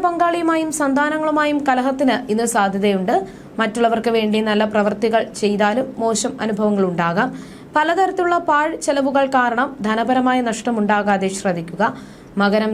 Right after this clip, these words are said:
രാശി ഉത്രാടം അവസാന മുക്കാൽ ഭാഗം, തിരുവോണം അവിട്ടം ആദ്യ പകുതി ഭാഗം. ജീവിത പങ്കാളിയുമായോ സന്താനങ്ങളുമായോ വേണ്ടപ്പെട്ടവരുമായോ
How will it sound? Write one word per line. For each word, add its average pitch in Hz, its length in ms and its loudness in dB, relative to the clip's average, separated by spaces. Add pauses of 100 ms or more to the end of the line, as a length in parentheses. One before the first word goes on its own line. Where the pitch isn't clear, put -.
രാശി 208 260 -2 (160)
ഉത്രാടം 208 480 0 (200)
അവസാന 196 500 0
മുക്കാൽ 196 300 0 (120)
ഭാഗം, 214 280 2 (360)
തിരുവോണം 233 460 2 (160)
അവിട്ടം 202 320 -2 (220)
ആദ്യ 190 160 0 (100)
പകുതി 175 240 0
ഭാഗം. 180 600 -2 (260)
ജീവിത 349 260 2
പങ്കാളിയുമായോ 339 800 2
സന്താനങ്ങളുമായോ 285 960 2 (120)
വേണ്ടപ്പെട്ടവരുമായോ 262 880 2